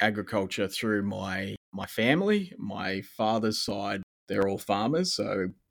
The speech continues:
everyone with a Pierce name in my family still working and working around a farm. So they're broadacre farmers, so mainly wheat and sheep and other grain. But they go through the same struggles as a,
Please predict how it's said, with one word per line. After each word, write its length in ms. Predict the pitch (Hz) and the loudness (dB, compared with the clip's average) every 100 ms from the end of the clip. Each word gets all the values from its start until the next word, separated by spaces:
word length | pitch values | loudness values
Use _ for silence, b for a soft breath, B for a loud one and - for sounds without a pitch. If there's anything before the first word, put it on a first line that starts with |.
| _ - | _ -6
everyone 400 | 113 113 107 110 | -2 0 4 4
with 80 | 107 | 2
a 60 | 98 | 0
Pierce 380 | - 110 107 113 | 0 0 2 0
name 240 | 113 113 | 2 4
in 120 | 117 | 4
my 160 | 113 101 | 2 0
family 680 | 117 120 120 117 110 107 - | 0 2 2 2 0 -2 -12
still 420 | - - 113 104 - 123 | -6 2 2 0 -8 -4
working 420 | 113 113 117 107 | -2 0 2 0
and 140 | 101 | 2
working 320 | 110 107 110 98 | 2 2 2 -2
around 360 | 98 110 110 | 0 2 2
a 40 | 110 | 0
farm. 460 | 110 113 151 180 - - | 0 2 2 0 -4 -10
So 500 | - 113 107 104 101 - | -4 0 4 4 4 2
they're 360 | 120 117 104 98 110 | 4 8 6 4 -4
broadacre 880 | 123 120 117 104 107 113 95 95 92 - | 2 6 8 8 6 4 2 2 -2 -8
farmers, 440 | - 107 135 143 | 0 4 4 4
so 120 | 120 113 | 4 4
mainly 380 | 123 120 104 | 6 6 4
wheat 500 | 98 98 101 101 - - - | 2 0 -2 -2 -6 -8 -10
and 160 | 92 | -6
sheep 440 | - - 101 104 - | -2 2 2 2 -4
and 220 | 101 87 | -12 -8
other 240 | - 104 95 | -6 -4 -4
grain. 640 | 87 90 101 156 196 185 - _ - | -4 -2 0 2 0 -2 -8 _ -12
But 380 | 120 123 - - - - | -8 -8 -10 -14 -10 2
they 220 | 135 165 | 6 6
go 340 | 135 110 113 110 | 6 6 6 6
through 180 | 120 | 2
the 80 | 98 | 0
same 320 | 95 107 104 | 2 2 2
struggles 640 | 98 - 107 104 92 98 - | 0 -2 -2 -2 -4 -4 -2
as 300 | 101 98 98 | 0 0 0
a, 280 | 92 90 | -2 -2